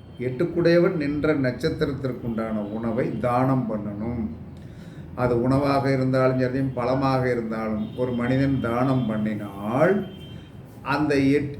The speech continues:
எட்டுக்குடையவர் நின்ற நட்சத்திரம், இப்போ ஒருத்தர் எட்டுக்குடையவர் மூல நட்சத்திரத்துல போய் உட்கார்ந்துருக்கிறார். மூல நட்சத்திரத்துக்கு என்ன தோஷம்? செவ்வாய் தோஷம். அப்ப செவ்வாயுடைய நட்சத்திரத்தில்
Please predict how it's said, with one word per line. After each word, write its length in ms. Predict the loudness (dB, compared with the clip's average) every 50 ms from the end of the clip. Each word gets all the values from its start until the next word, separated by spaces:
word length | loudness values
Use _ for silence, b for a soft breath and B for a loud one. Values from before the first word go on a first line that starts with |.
| -8 -4
எட்டுக்குடையவர் 840 | 0 0 0 2 4 4 4 4 4 4 4 6 6 6 6 4 4
நின்ற 460 | 2 2 2 2 2 2 2 2 2
நட்சத்திரம், 480 | 2 0 -4 -4 -4 -4 -4 -4 -4 -4
இப்போ 220 | -2 0 0 0
ஒருத்தர் 220 | 0 -2 -2 0 2
எட்டுக்குடையவர் 680 | 2 2 2 2 0 0 2 2 4 4 4 4 2
மூல 280 | 2 2 2 4 4 4
நட்சத்திரத்துல 680 | 4 2 2 0 0 -2 -2 -2 -4 -4 -4 -4 -2 0
போய் 120 | 2 4 4
உட்கார்ந்துருக்கிறார். 720 | 2 2 0 -4 -4 -4 -4 -6 -8 -8 -10 -10 -10 -10 -12 -12 -12 -12 -12 -12 -12 -12 -14 -12 -6 0
மூல 260 | 4 8 8 8 8
நட்சத்திரத்துக்கு 720 | 8 6 4 2 0 0 0 -2 -2 -2 -4 -4 -2 -2 -2
என்ன 160 | 0 -2 -2
தோஷம்? 600 | -2 0 0 2 0 0 0 -2 -2 -2 -2 -4 -6
செவ்வாய் 540 | -6 -2 0 0 2 2 4 4 4 4 2 0
தோஷம். 320 | -2 -4 -4 -6 -8 -12 -12 -12 -8
அப்ப 240 | -6 -4 -2 -2 -2 0 2
செவ்வாயுடைய 760 | 2 2 4 4 6 6 6 6 4 4 4 4 2 2 2
நட்சத்திரத்தில் 960 | 0 -2 -4 -4 -4 -4 -4 -4 -4 -4 -4 -4 -4 -6 -6 -4 -4 -6